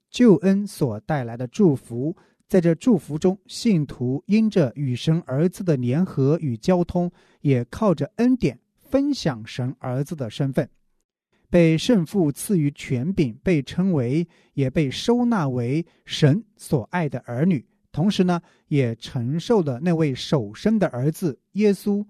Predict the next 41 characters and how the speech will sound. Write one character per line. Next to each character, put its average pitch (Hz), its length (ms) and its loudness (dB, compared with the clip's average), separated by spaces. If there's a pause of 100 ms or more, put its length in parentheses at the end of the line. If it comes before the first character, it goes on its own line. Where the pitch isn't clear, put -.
所 123 380 -2
应 208 280 0
许 127 220 -6
的 107 340 -14
各 185 140 2
样 135 200 0
权 139 360 -6
柄 151 300 -2
和 127 160 -6
产 104 260 -14
业。 143 160 -6 (880)
借 202 180 6
着 151 160 2
被 170 240 2
收 190 280 2
纳、 175 240 -4 (280)
被 180 220 6
救 180 320 2
赎 131 240 -6
的 160 180 -4 (120)
成 180 340 -2
为 165 160 2
了 151 200 0
全 - 420 -4
能 190 160 2
主 117 320 -6
耶 214 120 2
和 208 160 2
华 131 240 -4
的 143 180 -4
儿 127 200 -2
女， 185 240 0 (240)
他 - 100 -4
们 208 180 2
得 160 200 2
以 160 160 2
进 190 260 2
入 170 160 2
神 117 220 -6
的 127 140 -6
家， 135 280 -6